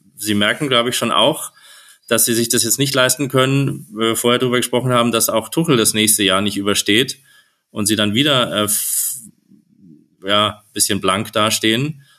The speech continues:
sondern dass sie vielleicht auch mal jetzt, äh, Tuchel fragen, „Könntest du denn mit Max Eberl, könntest du denn mit Krösche, wie schaut es denn aus?“ Und sie wollen, glaube ich, einfach ihn jetzt hier nicht verärgern, irgendjemanden vor die Nase setzen.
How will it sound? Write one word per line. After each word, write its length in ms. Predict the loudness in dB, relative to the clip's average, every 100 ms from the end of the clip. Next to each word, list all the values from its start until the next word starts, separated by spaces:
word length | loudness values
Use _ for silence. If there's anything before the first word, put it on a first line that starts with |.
| -10
sondern 240 | -4 0
dass 160 | 0 0
sie 100 | 0
vielleicht 340 | 0 0 0
auch 180 | -4 -2
mal 300 | 0 2 2
jetzt, 340 | 0 0 -2 0
äh, 300 | -2 -2 -6 -16 -20 -20 -12
Tuchel 320 | -6 0 0
fragen, 560 | 0 2 2 2 -2 -2
„Könntest 360 | -2 0 -2
du 60 | 0
denn 160 | -2
mit 180 | -2 -2
Max 240 | -2 -2 0
Eberl, 580 | 0 0 0 0 -4 -14 -6
könntest 320 | -4 -2 -2
du 60 | 0
denn 160 | 0
mit 180 | -2 -4
Krösche, 520 | -2 -2 0 -2 -2 _ _ -20 _
wie 80 | -4
schaut 260 | 0 0 0
es 80 |
denn 160 | -2 0
aus?“ 460 | 2 2 0 -4 -8 -20 _ _ _
Und 280 | -8 -6 0
sie 160 | 0
wollen, 280 | 2 2 2
glaube 240 | 0 0 0
ich, 280 | -4 -8
einfach 220 | -6 -6 -4
ihn 400 | -2 0 -2 -2
jetzt 320 | -2 0 -2
hier 260 | 0 0
nicht 240 | 0 -2 -2
verärgern, 580 | -2 0 0 0 0 -2
irgendjemanden 640 | -4 -2 -2 0 0 -2
vor 160 | -2 -2
die 80 | 0
Nase 340 | 0 0 0
setzen. 520 | -2 0 0 -2 -6